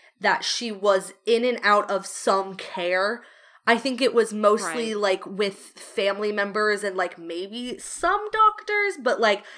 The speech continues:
Speaker 1: for a period of time she was looked after before she was allowed to just, like, be in her home as normal.
Speaker 2: Mm-hmm.
Speaker 1: Um, it wasn't a very long period, uh, and it is also something she never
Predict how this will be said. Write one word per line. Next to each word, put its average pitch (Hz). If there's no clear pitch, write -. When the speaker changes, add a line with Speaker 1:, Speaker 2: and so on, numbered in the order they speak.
Speaker 1:
for 262
a 226
period 269
of 208
time 208
she 220
was 185
looked 180
after 262
before 226
she 202
was 185
allowed 170
to -
just, 165
like, 170
be 160
in 170
her 160
home 160
as 165
normal. 180
Speaker 2:
Mm-hmm. 180
Speaker 1:
Um, 180
it 226
wasn't 196
a 220
very 208
long 175
period, 160
uh, 156
and 185
it 170
is 214
also 190
something 170
she 185
never 170